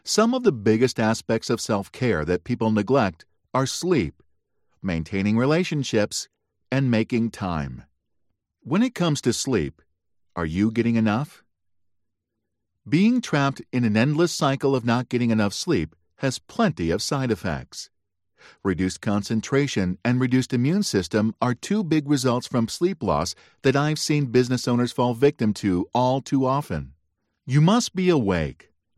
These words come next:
alert, and present to be able to make the best decisions for you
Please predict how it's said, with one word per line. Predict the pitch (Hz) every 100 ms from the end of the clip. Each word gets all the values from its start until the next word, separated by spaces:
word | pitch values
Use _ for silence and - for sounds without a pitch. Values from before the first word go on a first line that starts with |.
| _
alert, | 143 170 208 117 - -
and | 127 123
present | - 190 101 80 - _ -
to | 127
be | 127
able | 135 143
to | 139 139
make | 139 147
the | 151
best | 131 151 151
decisions | 156 - 175 123 117
for | - 135
you | 123 156 90